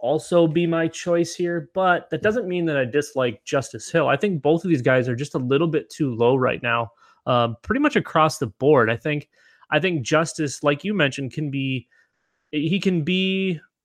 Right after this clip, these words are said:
a, a good committee back, but I also think he can be more of that lead in the committee rather than the secondary, the secondary option. I, I, I think he's got enough there where he could work,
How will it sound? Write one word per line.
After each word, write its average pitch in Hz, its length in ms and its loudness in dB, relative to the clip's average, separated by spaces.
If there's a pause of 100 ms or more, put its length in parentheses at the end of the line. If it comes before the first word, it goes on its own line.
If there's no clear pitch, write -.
(120)
a, 147 220 0
a 147 80 0
good 165 360 2
committee 165 340 0
back, 147 320 0
but 160 100 -4
I - 20 -2
also 220 220 -4
think 233 160 -8
he 233 120 -4
can 175 220 -4
be 160 200 -2
more 156 280 0
of 131 120 0
that 135 220 0
lead 143 460 0
in 120 140 -2
the 117 60 -4
committee 120 520 -2
rather 135 340 2
than 127 440 0
the 120 100 -4
secondary, 127 920 0 (340)
the 127 80 -6
secondary 139 440 0
option. 120 460 -2
I, 120 260 -2
I, 131 160 -2 (720)
I 151 60 2
think 185 400 -4
he's 170 460 -2
got 160 500 0
enough 139 680 0
there 175 680 -2
where 127 800 -2 (360)
he 175 200 -6
could 143 160 -6
work, 139 520 -2